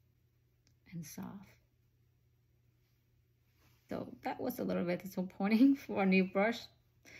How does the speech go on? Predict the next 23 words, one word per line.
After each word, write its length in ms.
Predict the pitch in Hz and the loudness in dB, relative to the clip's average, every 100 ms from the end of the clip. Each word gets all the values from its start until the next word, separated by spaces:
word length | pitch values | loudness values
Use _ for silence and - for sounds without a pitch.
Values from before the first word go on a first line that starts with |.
| - - _ | -20 -20 _
The 80 | 185 | -4
whole 180 | 185 180 | 0 2
reason 300 | 185 190 196 | 0 0 0
why 120 | 185 | 0
I 40 | |
bought 280 | 180 180 175 | 0 -2 -2
it. 140 | 208 - - - - - - | -4 -8 -18 -20 -18 -18 -20
So 380 | - 208 202 202 | -2 2 4 4
now 360 | 202 226 254 262 | 2 4 4 2
we 260 | 240 233 | 2 0
are 200 | 202 190 | 2 0
going 440 | 185 185 185 185 180 | 2 0 0 -2 -4
in 520 | 240 190 175 196 269 277 - _ _ _ _ _ _ _ _ | -6 -4 -2 2 2 0 -6 _ _ _ _ _ _ _ _
with 320 | 202 185 185 - | -4 -2 -2 -2
bronzer, 640 | 175 170 165 - 247 277 | -2 -2 -4 -2 -2 -2
and 220 | 190 170 170 | -2 -2 -4
it's 160 | 170 | -8
gonna 160 | - 170 | -8 -6
be 160 | 170 | -6
the 160 | 165 175 | -6 -6
one 220 | 165 170 | -6 -6
oh 80 | 170 | -8
seven. 640 | 175 196 208 185 165 156 | -8 -6 -6 -6 -8 -10